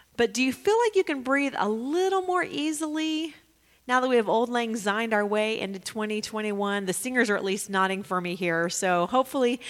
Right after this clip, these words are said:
you are as well. But whether you do or not, uh,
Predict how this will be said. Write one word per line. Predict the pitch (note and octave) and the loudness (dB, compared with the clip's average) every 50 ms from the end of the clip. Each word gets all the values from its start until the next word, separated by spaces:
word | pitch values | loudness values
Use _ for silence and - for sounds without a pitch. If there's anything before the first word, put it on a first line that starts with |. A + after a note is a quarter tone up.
| - - - | -12 -12 -8
you | - G#3+ A3 G#3+ G#3 | -2 0 2 2 4
are | - F#3+ F#3 F#3+ | 4 4 4 4
as | F#3+ F#3+ F#3 F#3+ | 2 -2 -4 -4
well. | F3+ F3+ F3 E3 E3 E3 | -2 -2 0 0 0 -2
But | D#3+ F3+ E3+ - - - - - B3+ - | -2 -4 -4 -6 -8 -12 -12 -12 -2 2
whether | A#3 B3+ C#4 D4 D4+ | 6 6 8 8 6
you | D4 C4+ C4 B3+ B3 | 6 4 2 2 0
do | G#3 A3+ A#3+ A#3+ B3 B3 | 0 2 2 2 4 4
or | B3 B3 A3+ | 2 2 2
not, | G#3+ G3+ F#3+ F#3+ F#3 F#3 F3+ F3+ F#3 - - - | 2 2 2 4 4 4 2 0 -2 -6 -4 -2
uh, | F#3 F#3 F3+ E3+ | -2 0 0 0